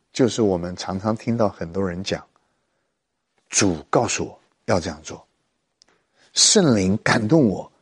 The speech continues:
跟我说这些话。有一次，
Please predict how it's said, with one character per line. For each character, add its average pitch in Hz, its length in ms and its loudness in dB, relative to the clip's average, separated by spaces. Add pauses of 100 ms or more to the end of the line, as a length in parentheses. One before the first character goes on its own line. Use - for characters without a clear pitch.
(160)
跟 165 160 6
我 113 120 2
说 110 200 4
这 110 120 4
些 98 160 0
话。 - 300 -8 (2000)
有 104 180 6
一 107 40 4
次， - 340 0